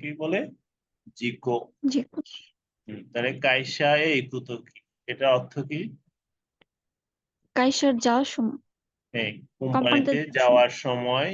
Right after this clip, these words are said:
Speaker 1: জিকো ও অকোনারিমাস্তা।
Speaker 2: জিকো ও অকোনারিমাস্তা।
Speaker 1: অ্যাক্সিডেন্ট। অকোনারিমাস মানে হচ্ছে গটা।
Speaker 2: অ্যাক্সিডেন্ট হয়েছিল।
Speaker 1: হ্যাঁ, অ্যাক্সিডেন্ট সংঘটিত হয়েছে।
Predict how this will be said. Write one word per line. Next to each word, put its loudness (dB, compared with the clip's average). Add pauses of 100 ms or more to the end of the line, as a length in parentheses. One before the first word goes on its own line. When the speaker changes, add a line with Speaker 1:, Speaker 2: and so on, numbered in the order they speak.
(120)
Speaker 1:
জিকো 0 (240)
ও 0 (300)
অকোনারিমাস্তা। -4 (2500)
Speaker 2:
জিকো -14
ও -2
অকোনারিমাস্তা। -6
Speaker 1:
অ্যাক্সিডেন্ট। -2 (600)
অকোনারিমাস -2
মানে -4
হচ্ছে -6
গটা। -2 (2250)
Speaker 2:
অ্যাক্সিডেন্ট -2
হয়েছিল। -2 (320)
Speaker 1:
হ্যাঁ, -2
অ্যাক্সিডেন্ট -6 (520)
সংঘটিত -10
হয়েছে। -8